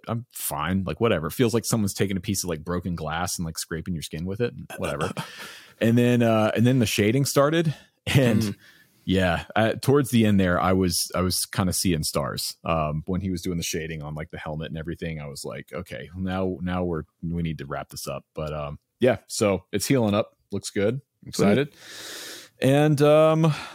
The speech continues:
Speaker 1: what else? Oh, got to ride in a steam locomotive, a hundred-year-old steam locomotive.
Speaker 2: I saw
Speaker 1: Um,
Speaker 2: that.
Speaker 1: yeah. So there's a, uh,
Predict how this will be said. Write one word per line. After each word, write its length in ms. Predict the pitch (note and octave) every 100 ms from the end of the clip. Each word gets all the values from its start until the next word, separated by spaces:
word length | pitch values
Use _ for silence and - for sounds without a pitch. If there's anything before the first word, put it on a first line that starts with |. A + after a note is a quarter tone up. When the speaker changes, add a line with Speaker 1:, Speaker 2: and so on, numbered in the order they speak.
| -
Speaker 1:
what 140 | - C#3+
else? 240 | C3+ - -
Oh, 320 | C3 E3 - -
got 200 | A#2 A#2
to 100 | C3
ride 480 | G#2+ G#2 G#2 A#2 B2+ - _ _
in 340 | G#2 G#2 G2+ G2+ _ _
a 360 | G2+ F#2+ F#2 F2+ _
steam 680 | - - - - A#2 C3 C3+ -
locomotive, 720 | A2 G#2 F#2+ F#2 G#2 C#2+ C2+
a 60 | E2
hundred-year-old 680 | - G#2 A#2 G#2 G#2 G2
steam 600 | E2 - - G2 G2 F#2+ -
locomotive. 640 | - F2 E2+ D#2 D#2+ C#2+ - - -
Speaker 2:
I 80 | A#2+
saw 220 | - F#2+
Speaker 1:
Um, 60 | -
Speaker 2:
that. 200 | - - _ _ _ _ _ _ _ - -
Speaker 1:
yeah. 220 | G#2+ F#2
So 280 | D#2 - A2
there's 320 | G#2 A2 G#2
a, 220 | A2 G#2+ G2+
uh, 240 | G2 F2+